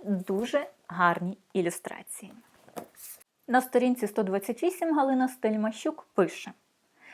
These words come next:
Незвичну назву юбка отримала верхнє вбрання із саморобного сукна, яке пізніше почали виготовляти з баї,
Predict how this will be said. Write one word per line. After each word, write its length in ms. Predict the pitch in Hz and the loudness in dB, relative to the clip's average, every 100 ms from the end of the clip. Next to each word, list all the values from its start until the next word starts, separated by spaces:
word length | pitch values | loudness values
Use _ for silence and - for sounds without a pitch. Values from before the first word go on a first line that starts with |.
| - - | -8 0
Незвичну 540 | 214 208 196 - 185 | 0 4 4 2 0
назву 460 | 175 247 302 180 - _ _ - | 4 4 4 -2 -4 _ _ -6
юбка 520 | 254 262 - - - 226 _ _ - - | 0 0 0 -8 -12 -14 _ _ -20 -4
отримала 460 | 220 220 370 392 349 | 0 6 6 8 6
верхнє 420 | 247 269 - 294 | 8 6 4 -2
вбрання 500 | 226 233 233 208 202 - | 2 6 8 6 4 0
із 180 | 220 | -4
саморобного 640 | - 226 202 190 202 247 262 | 4 4 6 6 6 4 2
сукна, 440 | - - 262 226 | 0 -2 4 6
яке 240 | 208 208 190 | 6 6 4
пізніше 480 | 214 190 208 208 | 2 2 2 2
почали 420 | 233 247 254 233 226 | 0 4 8 8 10
виготовляти 600 | 233 233 226 226 214 202 | 6 6 4 4 4 2
з 100 | 185 | -4
баї, 480 | 170 185 247 269 | 2 4 2 -2